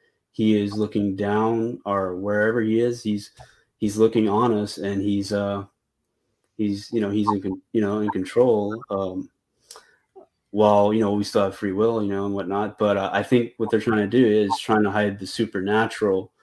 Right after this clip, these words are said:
but really they're trying to hide God from the people. They're, they're trying to not make it so where they can have that epiphany where, like, "Oh, wow, there is, uh, there is a supernatural realm. There is a spiritual realm. There is a spirit realm. And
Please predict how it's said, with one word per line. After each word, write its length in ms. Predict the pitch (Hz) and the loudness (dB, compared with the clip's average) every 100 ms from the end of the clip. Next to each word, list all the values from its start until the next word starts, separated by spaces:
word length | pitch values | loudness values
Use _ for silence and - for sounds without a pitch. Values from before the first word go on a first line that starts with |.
| _ - | _ -8
but 100 | 87 | 2
really 320 | 104 120 107 | 8 8 8
they're 140 | 101 | 4
trying 260 | 95 110 101 | 0 2 2
to 60 | 95 | 2
hide 280 | 101 92 | 0 -2
God 600 | 101 98 107 90 - 113 120 _ _ _ | -2 0 0 -2 -8 -14 -20 _ _ _
from 400 | _ - 98 95 | _ -2 0 0
the 80 | 92 | -4
people. 440 | - 113 110 - - | -2 -2 -2 -8 -12
They're, 140 | 82 - _ _ | -16 -18 _ _
they're 100 | 101 | -6
trying 220 | - 110 | 0 2
to 200 | 107 95 - _ _ _ _ _ | 2 0 -6 _ _ _ _ _
not 200 | 110 110 | 0 0
make 220 | 107 104 | 0 0
it 80 | 104 | -2
so 200 | - 107 | 2 4
where 260 | 104 107 101 | 4 4 4
they 160 | 104 | 4
can 220 | 104 104 98 | 2 0 -2
have 460 | - 104 101 98 | -2 2 2 0
that 400 | 101 98 95 - _ _ _ _ _ 101 | -2 0 -2 -6 _ _ _ _ _ -10
epiphany 580 | - 123 110 110 104 | 2 4 4 2 0
where, 180 | 101 95 | 0 -2
like, 80 | 95 | -4
"Oh, 180 | 110 113 | 2 2
wow, 340 | 101 107 110 98 | 4 2 2 0
there 200 | 101 101 | -2 2
is, 460 | 110 151 139 - - - | 4 6 4 0 -4 -4
uh, 280 | 101 90 85 - - | -6 -6 -8 -12 -4
there 220 | 107 104 | -4 -2
is 400 | 101 123 160 127 | 0 2 2 2
a 60 | |
supernatural 720 | 104 113 104 101 98 95 101 | -2 -4 -2 -2 -2 -2 -4
realm. 200 | 98 92 | -4 -4
There 160 | 98 110 | 2 2
is 100 | 156 | 2
a 60 | 135 | 0
spiritual 580 | - 107 98 95 95 | 2 2 2 -2 -4
realm. 340 | 95 90 - - | -4 -6 -8 -6
There 140 | 104 | 0
is 80 | 151 | 0
a 40 | 143 | 0
spirit 420 | - 101 90 - | -2 -2 -2 -8
realm. 180 | - - _ _ _ _ _ _ _ _ | -16 -20 _ _ _ _ _ _ _ _
And 380 | 98 101 98 98 | -2 0 0 -4